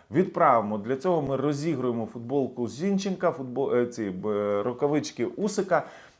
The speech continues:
і ракетку Сергія Стаховського, топового українського тенісиста. Тому, е, робіть донат від десяти гривень і, власне, ви можете стати щасливим власником одного з цих трьох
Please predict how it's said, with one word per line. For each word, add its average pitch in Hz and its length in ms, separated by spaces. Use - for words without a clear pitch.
і 208 220
ракетку 151 840
Сергія 151 420
Стаховського, 139 840
топового 135 520
українського 135 500
тенісиста. 139 720
Тому, 165 440
е, 139 420
робіть 165 440
донат 185 400
від 151 260
десяти 151 480
гривень 160 540
і, 156 400
власне, 123 560
ви 113 120
можете 123 340
стати 120 360
щасливим 127 640
власником 120 720
одного 110 380
з 104 120
цих 120 220
трьох 117 420